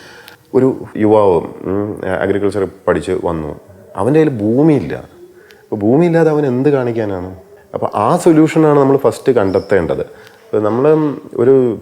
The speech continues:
പ്രിലിമിനറി സ്റ്റഡി നടത്തിയപ്പോൾ മനസ്സിലായത്, ആ, ഒരു ലക്ഷത്തിലധികം ഹെക്ടർ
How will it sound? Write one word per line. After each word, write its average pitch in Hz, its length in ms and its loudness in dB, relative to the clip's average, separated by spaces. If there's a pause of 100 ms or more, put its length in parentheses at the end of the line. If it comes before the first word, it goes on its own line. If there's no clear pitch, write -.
പ്രിലിമിനറി 160 500 4
സ്റ്റഡി 147 280 2
നടത്തിയപ്പോൾ 131 560 2
മനസ്സിലായത്, 110 640 0 (640)
ആ, 90 200 -6
ഒരു 120 180 0
ലക്ഷത്തിലധികം 123 1080 -2 (240)
ഹെക്ടർ - 400 -6